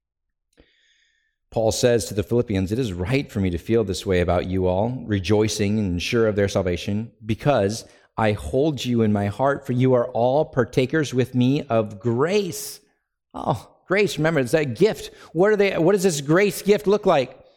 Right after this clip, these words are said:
How are they partaking with Paul of his grace gift? "Both in my imprisonment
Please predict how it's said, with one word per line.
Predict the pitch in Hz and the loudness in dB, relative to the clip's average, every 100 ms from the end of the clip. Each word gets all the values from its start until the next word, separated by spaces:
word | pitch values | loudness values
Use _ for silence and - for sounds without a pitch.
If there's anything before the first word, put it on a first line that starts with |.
| _ _ _ _ | _ _ _ _
How | - 202 | -2 2
are | 214 | 4
they | 196 | 2
partaking | 175 175 202 170 185 | 0 2 2 2 2
with | 156 147 | 2 2
Paul | 175 185 | 2 4
of | 175 | 4
his | 151 143 | 2 0
grace | 131 143 190 202 | 0 0 2 0
gift? | - 160 127 - - _ _ - 175 | 0 2 2 -4 -20 _ _ -18 -4
"Both | 139 196 269 277 | 4 4 4 2
in | 220 | 2
my | 185 185 | 4 2
imprisonment | 170 151 - 285 220 190 156 180 170 | 0 -2 2 2 4 2 4 2 -6